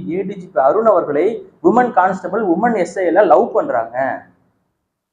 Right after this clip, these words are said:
அவங்கள லவ் பண்ணிட்டு அட்ஜஸ்ட் பண்ணிக்கிட்டு இருந்தா நமக்கு உயர் பதவி கிடைக்குங்கிறதுனால அட்ஜஸ்ட் பண்ணிக்கிட்டு இருக்காங்கன்னு ஒட்டுமொத்த பெண் காவலர்களையும் இழிவா பேசினாரு சவுக்கு சங்கர்.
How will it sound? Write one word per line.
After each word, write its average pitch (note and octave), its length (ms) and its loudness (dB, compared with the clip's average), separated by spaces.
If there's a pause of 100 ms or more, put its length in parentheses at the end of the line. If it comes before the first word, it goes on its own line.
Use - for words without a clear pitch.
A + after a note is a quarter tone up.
(160)
அவங்கள G3+ 280 2
லவ் F#3+ 240 2
பண்ணிட்டு G#3+ 280 0
அட்ஜஸ்ட் F3 420 2
பண்ணிக்கிட்டு F3+ 320 -2
இருந்தா D#3+ 260 4
நமக்கு F3 260 -6
உயர் G3 220 2
பதவி F#3+ 260 0
கிடைக்குங்கிறதுனால E3+ 720 -2
அட்ஜஸ்ட் A#3 340 -2
பண்ணிக்கிட்டு D#3 340 -8
இருக்காங்கன்னு D#3 380 -4
ஒட்டுமொத்த A3+ 580 -2
பெண் F#3+ 260 -8
காவலர்களையும் F#3 520 0
இழிவா F#3+ 280 2
பேசினாரு D3 380 -4
சவுக்கு C#3 340 -6
சங்கர். F#2+ 300 -20